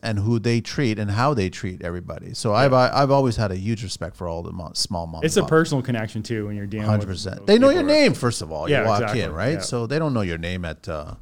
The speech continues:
Speaker 2: At those big, yeah, the big boxes.
Speaker 1: Yeah, you'd have to be labeled or something like
Speaker 2: Yeah,
Speaker 1: that.
Speaker 2: pretty much.
Speaker 1: Nothing's
Speaker 2: But I
Speaker 1: labeled.
Speaker 2: do spend a lot of money at Home Depot too. There's no
Speaker 1: Every,
Speaker 2: getting
Speaker 1: every tradesperson
Speaker 2: yeah. Like, I
Speaker 1: does.
Speaker 2: support, like, I, I, that's probably the only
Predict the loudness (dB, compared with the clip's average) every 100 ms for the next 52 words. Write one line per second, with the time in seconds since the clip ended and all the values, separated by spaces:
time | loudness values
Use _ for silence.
0 | -20 _ _ _ -10 -6 -6 -4 -6 -6
1 | -4 -6 -8 -12 -14 -18 -12 -6 -4 -2
2 | -4 -4 -6 -4 -4 -4 -6 -12 -14 -14
3 | -16 -8 -6 -4 -2 -2 -2 -4 0 2
4 | 6 6 8 8 8 8 6 4 4 2
5 | 4 2 2 0 -2 -2 -4 -4 -6 -8
6 | -8 -8 -4 2 8 10 10 10 8 8
7 | 8 6 6 6 4 0 0 2 4 4
8 | 2 0 2 2 2 2 4 2 2 0
9 | -2 -2 -2 -2 2 6 6 4 2 0
10 | 0